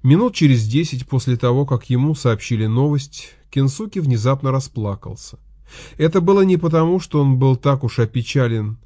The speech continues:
скорее эмоции, которые давно копились в нем и давно одолевали его, вырвались наружу.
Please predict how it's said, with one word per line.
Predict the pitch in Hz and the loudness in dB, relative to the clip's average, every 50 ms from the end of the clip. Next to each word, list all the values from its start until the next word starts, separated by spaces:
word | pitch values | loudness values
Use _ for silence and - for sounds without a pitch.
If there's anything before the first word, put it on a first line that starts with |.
| _ - _ | _ -20 _
скорее | - - 131 123 120 120 123 - - | -4 0 2 2 2 2 -2 -2 -2
эмоции, | 131 123 135 147 151 151 143 - - 104 98 92 | 0 0 2 2 0 -2 -4 -6 -10 -8 -8 -8
которые | 92 - 117 107 127 123 120 123 117 | -6 -6 -6 -2 -2 0 0 0 0
давно | 110 107 107 131 147 156 139 117 110 110 117 123 127 123 _ - - - | -2 -2 0 0 0 0 0 0 -2 0 0 0 -2 -4 _ -12 -20 -20
копились | - - 104 95 - - 107 104 101 90 - - - _ - | -8 -8 -8 -6 -4 -6 -6 -6 -6 -8 -12 -16 -20 _ -18
в | 92 90 98 | -14 -10 -6
нем | 107 110 123 139 143 139 139 _ _ _ _ _ _ _ - - - - - | -4 -2 -2 -2 -4 -6 -8 _ _ _ _ _ _ _ -20 -20 -20 -14 -2
и | - 143 | 0 0
давно | 131 127 151 156 147 160 175 175 151 | 4 4 4 4 4 4 4 2 2
одолевали | 123 117 113 110 113 107 113 113 104 104 | 2 2 2 2 2 0 0 -2 -2 -2
его, | 101 98 98 95 92 90 98 107 - - - - - - - - - | -4 -4 -6 -8 -10 -12 -14 -14 -16 -20 -20 -20 -20 -20 -20 -18 -10
вырвались | - 101 117 147 165 160 135 117 104 95 90 80 - | -4 2 2 4 4 4 2 0 0 -4 -6 -8 -10
наружу. | - 98 95 98 98 101 107 | -10 -10 -8 -8 -10 -12 -14